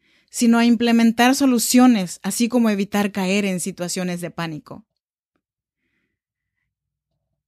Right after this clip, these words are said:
Y bueno, aquí me despido, deseándote el mejor de los años, pero enfatizando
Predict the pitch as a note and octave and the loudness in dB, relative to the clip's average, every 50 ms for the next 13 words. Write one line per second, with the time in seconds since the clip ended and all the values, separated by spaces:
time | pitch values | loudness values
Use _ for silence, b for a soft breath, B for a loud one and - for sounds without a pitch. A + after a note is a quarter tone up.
0 | _ - A#3 A3+ G3+ A3+ A3 A3 A3 A3 A3 B3 D4 - _ _ _ _ _ _ | _ -6 -6 -2 0 0 0 0 0 0 0 -2 -4 -6 _ _ _ _ _ _
1 | - A3+ A3+ A3+ - C#4 C4+ C#4+ C#4+ C#4 B3+ A3+ - - C4 C#4 D#4 D4+ C4 A#3 | -6 -6 -4 0 4 4 6 6 6 4 2 0 -2 0 0 0 0 2 0 0
2 | G#3 F#3 E3+ F3+ F#3+ _ _ - F3+ G3+ F#3+ - - - A#3+ B3 C4+ C#4 C4+ B3+ | -2 -2 -6 -8 -16 _ _ -10 -6 -6 -4 -4 -2 0 2 4 6 6 6 4
3 | A#3+ G#3 G3 - G3 F3+ - - G3+ G3+ G3+ F#3+ G3 - - G#3+ A3 A3+ A#3 A3+ | 4 0 -4 -6 -6 -6 -4 -4 -4 -2 -2 -4 -6 -6 -4 0 0 2 2 2
4 | A3 A3 G3+ G3 F3+ - - G#3 G#3 G3+ G3 F3+ E3+ D#3 D#3 - - - b b | 0 0 0 -2 -4 -2 -2 -2 0 0 -2 -4 -6 -8 -12 -14 -18 -20 b b
5 | b b b b b b - A3 G#3+ G#3+ G#3+ G3+ G3 F3+ - _ - G#3 G#3 G#3+ | b b b b b b -4 -2 0 0 2 0 0 -2 -4 _ -6 -4 -4 -4
6 | - - G#3 G3+ - - G#3 F#3 - - - A3+ A#3 A#3+ A#3+ A3+ G#3+ F#3 F3 D#3+ | -4 -4 -4 -4 -4 -6 -8 -8 -6 -2 0 2 4 4 4 4 4 2 -2 -6
7 | D#3+ - | -8 -16